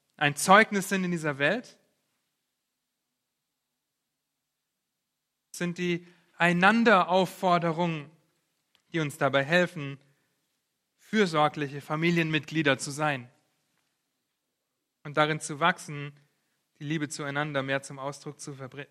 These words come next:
zu bringen. Die erste Forderung ist die, dass wir einander ermahnen. Genau das, was Paulus hier Timotheus an die Hand gibt. Er soll sie ermahnen.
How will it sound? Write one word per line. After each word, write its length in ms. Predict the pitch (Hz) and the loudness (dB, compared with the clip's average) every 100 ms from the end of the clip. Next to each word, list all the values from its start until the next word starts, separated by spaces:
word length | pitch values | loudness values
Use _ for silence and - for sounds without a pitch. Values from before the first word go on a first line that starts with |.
| _ | _
zu 200 | 156 151 | -8 -6
bringen. 400 | 139 147 127 - _ _ _ _ _ _ _ _ _ _ _ _ _ _ _ _ _ _ 180 | -4 -6 -6 -16 _ _ _ _ _ _ _ _ _ _ _ _ _ _ _ _ _ _ -4
Die 80 | |
erste 340 | 170 202 196 208 | 6 6 6 -4
Forderung 640 | - 196 175 165 165 131 _ _ _ _ _ _ _ _ _ _ _ _ _ _ _ _ | 2 4 4 2 0 -4 _ _ _ _ _ _ _ _ _ _ _ _ _ _ _ _
ist 240 | 151 - | -16 -10
die, 200 | 180 202 | -4 -4
dass 280 | 165 156 - | -2 -4 -4
wir 180 | 165 160 | -2 0
einander 760 | 147 147 165 185 180 175 170 165 _ _ _ _ _ | 0 2 0 2 2 2 0 -6 _ _ _ _ _
ermahnen. 920 | 170 175 175 175 185 190 165 127 127 _ _ _ _ _ _ _ _ _ _ _ _ _ _ _ _ _ _ _ _ - | 0 4 4 4 4 0 -4 -6 -16 _ _ _ _ _ _ _ _ _ _ _ _ _ _ _ _ _ _ _ _ -8
Genau 220 | 190 208 | 0 2
das, 180 | 185 170 | 2 -2
was 160 | 156 | -8
Paulus 380 | - 180 175 165 | 0 0 0 -4
hier 120 | 170 | -8
Timotheus 520 | - 165 170 170 160 | -8 -6 -6 -4 -8
an 120 | 147 147 | -10 -12
die 120 | 143 | -4
Hand 240 | 175 170 | -4 -4
gibt. 360 | 151 151 - - _ _ _ _ _ _ | -10 -12 -16 -20 _ _ _ _ _ _
Er 60 | 175 | -8
soll 160 | 180 | -8
sie 80 | 170 | -6
ermahnen. 600 | 180 175 180 208 214 151 | -10 -6 -2 0 -2 -6